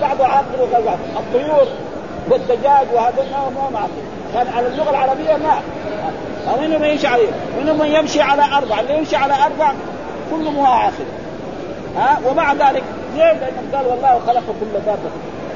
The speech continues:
ولذلك مرات تشوف القرآن يقول: "سبح لله ما في السماوات"، ومرة: "سبح الله وكان الله بكل شيء محيطا". ثم بعد ذلك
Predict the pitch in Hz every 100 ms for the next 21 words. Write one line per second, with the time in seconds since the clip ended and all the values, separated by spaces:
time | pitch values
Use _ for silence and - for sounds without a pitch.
0 | 226 262 226 202 277 226 240 226 269 -
1 | 254 226 202 214 226 208 220 - 226 220
2 | 202 196 226 196 202 165 175 208 190 226
3 | 254 202 220 220 202 214 - 180 214 285
4 | - - - - 254 240 202 220 240 214
5 | 196 214 190 233 220 190 180 240 269 277
6 | 269 - - - 269 247 233 220 233 240
7 | 226 226